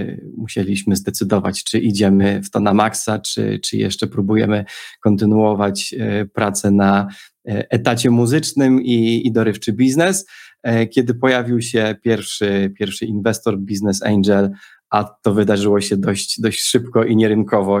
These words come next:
jak, e, jak się później okazało, e, to w zasadzie z dnia na dzień, e, waltornia, bo na takim instrumencie grałem, a wylądowała w szafie i, i od tej pory już nigdy nie została z niej wyjęta.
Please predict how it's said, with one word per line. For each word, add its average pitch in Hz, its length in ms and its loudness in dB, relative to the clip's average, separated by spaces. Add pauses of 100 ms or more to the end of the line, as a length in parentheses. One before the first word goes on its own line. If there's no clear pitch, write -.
(100)
jak, 95 460 -8
e, 101 220 -10
jak 98 220 -10
się 113 100 -8
później 107 340 -4
okazało, 107 580 0 (420)
e, 110 380 0
to - 120 -10
w 123 40 -8
zasadzie 120 380 2
z 107 80 -2
dnia 117 180 4
na 107 140 2
dzień, 104 520 0
e, 98 300 -6 (100)
waltornia, 101 520 0
bo 98 100 -2
na 98 120 0
takim 98 280 -6
instrumencie 95 560 -8
grałem, 98 400 0 (380)
a 104 480 -4
wylądowała 98 680 2
w - 80 -10
szafie 98 640 -4
i, 95 320 -16
i - 80 -12
od - 160 -14
tej - 140 -2
pory - 280 -12
już - 360 -14
nigdy 104 260 -4
nie 101 120 0
została 101 380 -4
z - 80 -16
niej 98 160 -4
wyjęta. 104 460 -6